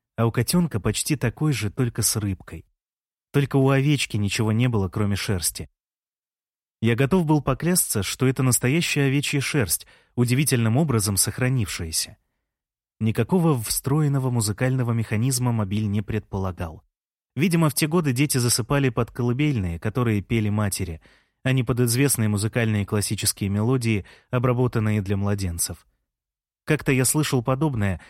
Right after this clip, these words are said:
когда, поступив в университет, приезжал повидаться с отцом.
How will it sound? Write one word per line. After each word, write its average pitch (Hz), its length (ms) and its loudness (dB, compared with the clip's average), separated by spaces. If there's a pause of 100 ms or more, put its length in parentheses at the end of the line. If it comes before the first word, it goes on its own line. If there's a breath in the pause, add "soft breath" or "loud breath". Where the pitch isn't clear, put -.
(340 loud breath)
когда, 139 280 2
поступив 123 520 0
в 117 60 -2
университет, 120 680 0
приезжал 117 480 0
повидаться 110 500 0
с - 80 -4
отцом. 85 400 -4